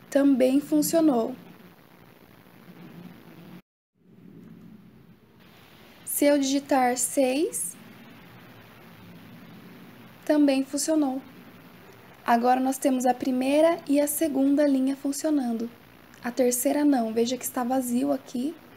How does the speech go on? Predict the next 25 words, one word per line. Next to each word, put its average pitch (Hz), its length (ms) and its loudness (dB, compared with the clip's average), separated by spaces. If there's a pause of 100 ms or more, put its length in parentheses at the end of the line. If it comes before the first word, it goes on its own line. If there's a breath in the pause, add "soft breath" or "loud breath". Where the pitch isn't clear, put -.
(400)
Eu 240 100 -4
ainda 240 160 -2
preciso 262 380 -6
colocar 277 640 -2 (280)
o 269 60 -6
comando 277 680 2
para 302 160 0
descobrir 285 680 0
essa 294 200 -4
coluna. 262 460 -4 (1300)
Se - 160 0
eu 269 40 4
colocar, 285 420 2
então, 262 360 -2
aqui 254 260 -8
o 240 60 -4
sete 285 760 -4 (800)
e 277 80 -4
der 226 240 2
um 226 140 -2
Enter, 277 460 -2 (1200)
veja 254 360 2
que 277 160 -4
nada 269 420 0
acontece. 302 720 -8